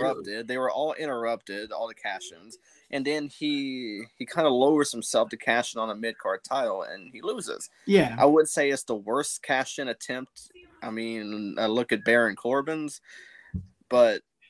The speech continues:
Speaker 2: I agree.
Speaker 1: it, it wasn't good. I think it was bad for him because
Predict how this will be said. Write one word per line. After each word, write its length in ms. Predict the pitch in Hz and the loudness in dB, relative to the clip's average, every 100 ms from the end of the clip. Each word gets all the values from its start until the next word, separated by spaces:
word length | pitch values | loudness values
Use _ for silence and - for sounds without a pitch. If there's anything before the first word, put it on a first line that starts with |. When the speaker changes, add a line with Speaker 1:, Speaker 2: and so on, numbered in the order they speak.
| - | 4
Speaker 2:
I 120 | 196 220 | 8 8
agree. 420 | 147 131 131 - _ _ _ | 6 0 -2 -6 _ _ _
Speaker 1:
it, 240 | - 160 156 _ - _ _ _ _ | 0 2 2 _ -20 _ _ _ _
it 120 | 156 160 | -2 0
wasn't 420 | 196 196 131 - | -2 -4 -8 -2
good. 200 | 143 147 | 2 2
I 100 | 127 | 0
think 340 | - 160 175 | -2 -8 -4
it 60 | 151 | -4
was 140 | 131 107 | -6 -4
bad 380 | 113 120 127 | -2 -2 -4
for 380 | - - 113 98 - - | -6 -6 -4 -4 -8 -10
him 260 | 117 107 | -8 -6
because 800 | 98 101 - 107 104 104 104 | -8 -10 -4 0 0 0 -4